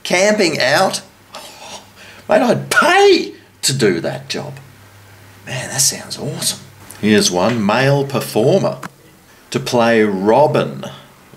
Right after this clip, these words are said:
Oh yeah, must have a strong physical physique and resemblance to Robin. Do I look like Robin?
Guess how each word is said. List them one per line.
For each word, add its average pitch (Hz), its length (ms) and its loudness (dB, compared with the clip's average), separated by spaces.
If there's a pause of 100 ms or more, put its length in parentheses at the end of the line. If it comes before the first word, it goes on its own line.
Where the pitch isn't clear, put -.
(100)
Oh 156 240 -6
yeah, 107 400 -2
must 98 320 -2
have 95 180 0
a 82 200 0
strong 101 580 -2
physical 101 600 -2
physique 95 680 -4 (260)
and 107 240 2
resemblance 110 880 0
to 92 120 -4
Robin. 85 500 -2 (640)
Do 120 140 0
I 127 140 4
look - 180 -6
like 120 200 0
Robin? 101 440 -8